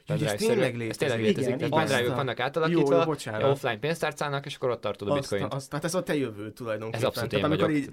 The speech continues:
Speaker 1: megcsinálták a virtuális pénzt, az adjunk mellé
Speaker 2: Igen.
Speaker 1: egy valami vasdarabot, hogy
Speaker 2: <laughs> Szolgáljuk engem is.
Speaker 1: Igen, igen, igen.
Speaker 2: Kézzelfogható legyen.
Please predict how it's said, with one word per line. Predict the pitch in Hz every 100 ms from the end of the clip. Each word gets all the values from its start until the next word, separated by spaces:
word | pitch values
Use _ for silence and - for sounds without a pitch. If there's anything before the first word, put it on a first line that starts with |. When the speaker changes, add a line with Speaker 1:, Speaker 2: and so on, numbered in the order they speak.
| -
Speaker 1:
megcsinálták | 165 165 143 139 135
a |
virtuális | 147 151 147 127
pénzt, | 127 147
az | 143
adjunk | 147 156 139 127
mellé | 123 120 120
Speaker 2:
Igen. | 104
Speaker 1:
egy | 104
valami | 139 139 175 160
vasdarabot, | 160 170 - 127 139 147
hogy | 170 190 185
Speaker 2:
<laughs> | 202
Szolgáljuk | 208 175 156 151 139
engem | 139 151 143 135
is. | 143
Speaker 1:
Igen, | 147
igen, | 139 143
igen. | 139 143 -
Speaker 2:
Kézzelfogható | - 175 147 139 139 151 139 139
legyen. | 135 135 135